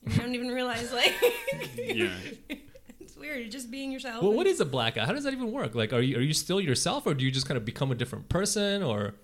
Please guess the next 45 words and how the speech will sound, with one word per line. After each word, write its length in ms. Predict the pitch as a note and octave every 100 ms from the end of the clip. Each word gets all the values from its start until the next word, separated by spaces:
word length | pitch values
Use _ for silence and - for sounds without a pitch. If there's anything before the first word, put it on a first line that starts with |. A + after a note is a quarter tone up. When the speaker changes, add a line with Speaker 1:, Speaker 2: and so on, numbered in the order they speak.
| -
Speaker 1:
I 60 |
don't 60 | D#4+
know. 60 | B4+ C5+ D5
I 60 | E4+
mean, 420 | D4+ D4 C#4+ C#4 -
Speaker 3:
like, 120 | A#2+
do 60 |
you 40 | A#2+
get 160 | D3
possessed 340 | - G#2+ C3 G#3
Speaker 1:
I 100 | F#4
don't 160 | B4+
Speaker 3:
by 40 | A#4
Speaker 1:
think 220 | A4+ G#4+
that 60 | G4
Speaker 3:
devils? 340 | D#4+ D#4 F4
Speaker 1:
I 40 | E4
would, 160 | C4+ -
like, 220 | B3+ A#3
sober 320 | - C#4+ C4+
by 120 | C4 B3
sober 240 | B3 B3+
mind 440 | B3+ C4+ A3 G#3+ G#3 _ _ _ _ _ - - - _ - B3 G3+
go 220 | A#3 A#3+
and, 160 | A3 G#3
uh, 200 | G3+ G3 G#3 A#3 F#3+
on 60 | A3
stage 460 | G#3+ A#3+ B3 A#3 G3+
and 220 | G3+ G#3+
do 100 | G#3+
the 60 | G#3+
things 180 | A3
I 60 | G#3+
did 140 | G#3+
at 40 | G#3+
the 60 |
Comedy 320 | G3+ A#3+ A3 G3+
Store. 320 | - F#3+ G3 - - - - - - - -
Speaker 3:
Of 80 | -
Speaker 2:
I, 40 |
th-, 40 | B2+
Speaker 3:
course. 160 | - -
Speaker 2:
I 60 |
think 360 | - A#3+ A#3+ -
you're, 160 | G3